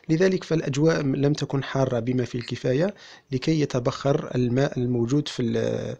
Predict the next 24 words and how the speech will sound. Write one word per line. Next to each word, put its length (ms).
آه، 880
في 180
المكونين 840
هذو 240
الزوج. 280
طبعًا، 340
آه، 540
كل 160
ما 80
تكون 280
الرطوبة 400
كثيرة، 500
كل 120
ما 120
المكونات 560
الأخرى 300
راح 280
تكون 360
كثيرة 600
في 120
ال-، 260
في 80
العسل. 320
الآن 520